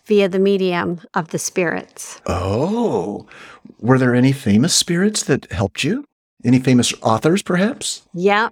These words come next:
Speaker 1: there was Lily.
Speaker 2: Lily Langtree?
Speaker 1: Lily Langtree.
Speaker 2: She wasn't an author.
Speaker 1: No, but she always wanted to be.
Speaker 2: Oh, so this was her chance to, to live a dream as you were living your dream.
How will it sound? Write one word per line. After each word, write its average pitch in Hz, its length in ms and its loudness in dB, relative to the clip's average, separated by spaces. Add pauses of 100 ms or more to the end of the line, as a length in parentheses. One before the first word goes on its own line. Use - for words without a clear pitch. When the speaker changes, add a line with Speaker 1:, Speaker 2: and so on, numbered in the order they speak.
(100)
Speaker 1:
there 214 300 0
was 196 500 -2 (180)
Lily. 240 600 2 (200)
Speaker 2:
Lily 123 260 4
Langtree? 160 640 2 (280)
Speaker 1:
Lily 226 380 2
Langtree. 226 800 0 (380)
Speaker 2:
She - 160 -2
wasn't 117 300 2
an 101 100 -2
author. 98 420 -6 (220)
Speaker 1:
No, 311 280 6
but 233 240 0
she - 220 -2
always 240 320 2
wanted 247 280 2
to 175 80 -8
be. - 240 -10 (260)
Speaker 2:
Oh, 147 760 0 (420)
so - 140 0
this 139 200 2
was 160 160 0
her 160 160 2
chance 117 400 -2
to, 113 280 -2 (140)
to 127 140 0
live 131 180 2
a 127 60 4
dream 120 360 0 (520)
as 120 220 2
you 143 80 6
were 143 100 4
living 135 240 2
your 170 220 2
dream. 104 420 -4